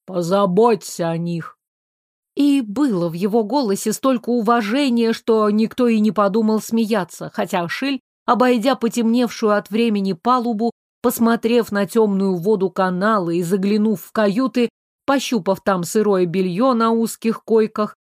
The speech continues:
тихонько высказал пожелание пожить под обычной крышей обычного дома. «Не ценишь оказанной тебе чести»,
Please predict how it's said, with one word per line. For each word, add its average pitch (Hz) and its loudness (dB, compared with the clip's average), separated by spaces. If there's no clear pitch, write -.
тихонько 226 0
высказал 208 0
пожелание 208 2
пожить 247 -2
под 214 0
обычной 220 0
крышей 214 -4
обычного 208 0
дома. 196 -2
«Не 233 0
ценишь 294 0
оказанной 220 0
тебе 202 0
чести», 185 -6